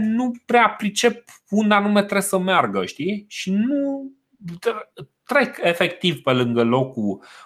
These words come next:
unde are loc în, uh, înfruntarea dintre Cezar și ceilalți. Așa că Cezar este bătut, efectiv bătut măr, și oamenii sunt, uh, sunt,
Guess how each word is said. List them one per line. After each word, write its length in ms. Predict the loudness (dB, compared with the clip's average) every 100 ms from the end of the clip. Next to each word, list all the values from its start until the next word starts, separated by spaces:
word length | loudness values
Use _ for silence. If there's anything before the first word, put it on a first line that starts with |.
| _
unde 260 | -4 2 4
are 280 | 6 6 4
loc 300 | 2 0 -2
în, 300 | -2 0 -2
uh, 1120 | -2 0 2 0 -4 -6 -6 -6 -6 -8 -8
înfruntarea 1000 | -2 -2 -2 -4 0 4 4 6 2 0 -4
dintre 340 | -8 -6 -10
Cezar 480 | -4 -4 -2 -2 -2
și 360 | -8 -10 -14
ceilalți. 640 | -10 -8 -8 -10 -16 -20 _ _ -20 -4
Așa 260 | 0 0
că 140 | 2 0
Cezar 420 | 4 4 6 4
este 280 | 4 2 0
bătut, 480 | 2 2 2 0 0
efectiv 520 | 2 2 -2 2 0 2
bătut 400 | 0 2 0 0
măr, 460 | 0 2 2 0 -12 _ -20 _
și 420 | -4 -2 0 0 0
oamenii 400 | 2 2 2 2
sunt, 580 | 0 0 -2 -2 -4 _
uh, 1500 | 0 2 2 0 0 -2 -2 -4 -4 -2 -4 -4 -4 -4 -6
sunt, 460 | -6 -4 0 0